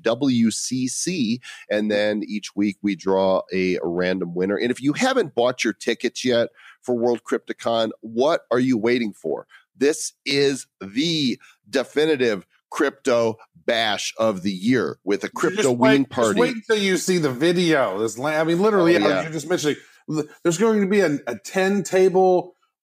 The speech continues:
Speaker 2: uh, poker tournament, Texas Hold'em poker tournament with all these amazing people in crypto, um, <laughs> which is gonna be dangerous when, when people don't wanna fold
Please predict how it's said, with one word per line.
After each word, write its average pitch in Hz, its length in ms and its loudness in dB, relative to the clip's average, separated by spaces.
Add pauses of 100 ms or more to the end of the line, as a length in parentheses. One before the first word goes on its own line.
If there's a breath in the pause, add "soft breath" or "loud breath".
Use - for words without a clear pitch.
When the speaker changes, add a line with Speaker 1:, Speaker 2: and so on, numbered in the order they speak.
Speaker 2:
uh, 123 300 0 (140)
poker 196 380 2
tournament, 127 540 0 (120)
Texas 165 360 0
Hold'em 151 400 2
poker 151 280 0
tournament 127 360 -2
with 120 80 0
all 143 280 2
these 143 380 0 (260 soft breath)
amazing 139 520 2
people 135 400 2
in 123 120 0
crypto, 120 520 -2 (380)
um, 110 460 0 (640)
<laughs> - 500 -8
which 127 160 0
is 123 100 -2
gonna 143 180 0
be 131 120 2
dangerous 127 520 -2
when, 120 240 -2 (180 loud breath)
when 127 120 -2
people 135 240 0
don't 143 220 2
wanna 139 180 2
fold 135 600 0